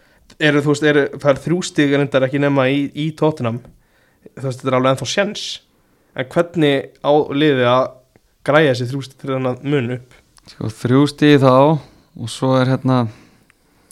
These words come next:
Speaker 2: þrjú stig Arsenal og þeir eiga leik til Kóa.
Speaker 1: Já, en við, ja, við höfum leikina á móti þeim eftir, við vinnum þá alltaf.
Speaker 2: Já, reyndar,
Speaker 1: Já.
Speaker 2: reyndar.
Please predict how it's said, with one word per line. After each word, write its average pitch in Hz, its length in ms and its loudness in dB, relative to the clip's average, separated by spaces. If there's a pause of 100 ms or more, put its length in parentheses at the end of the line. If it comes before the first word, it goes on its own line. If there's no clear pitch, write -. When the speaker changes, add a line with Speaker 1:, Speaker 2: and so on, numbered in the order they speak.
Speaker 2:
þrjú 139 280 2
stig 131 240 0
Arsenal 127 560 2
og 135 320 4
þeir 123 240 2
eiga 123 80 6
leik 123 160 4
til 120 80 -4
Kóa. 123 300 2 (100)
Speaker 1:
Já, 123 220 -4 (240)
en 127 180 -6
við, 127 160 -8
ja, 117 140 -2
við 139 160 0
höfum 156 100 0
leikina 170 400 2
á 165 40 0
móti 170 360 -4
þeim 143 240 -2
eftir, 120 160 -12
við 151 160 -6
vinnum 170 240 0
þá 127 60 -4
alltaf. - 260 -4
Speaker 2:
Já, 127 80 8 (140)
reyndar, 123 340 4
Speaker 1:
Já. 117 120 -6
Speaker 2:
reyndar. 120 440 -2